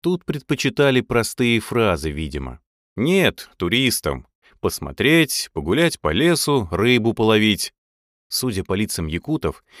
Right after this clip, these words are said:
ничего более идиотского они представить не могли. Зачем лететь черт знает куда, если смотреть, гулять и рыбачить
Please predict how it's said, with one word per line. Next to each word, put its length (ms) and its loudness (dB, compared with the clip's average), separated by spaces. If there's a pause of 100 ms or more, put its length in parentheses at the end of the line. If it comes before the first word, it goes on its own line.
(120)
ничего 480 2
более 360 0
идиотского 840 0
они 280 -2
представить 680 -4
не 80 -4
могли. 420 -4 (420)
Зачем 600 -2
лететь 420 -2
черт 360 2
знает 440 -2
куда, 480 0 (280)
если 360 0
смотреть, 680 -2
гулять 480 2
и 40 0
рыбачить 600 -2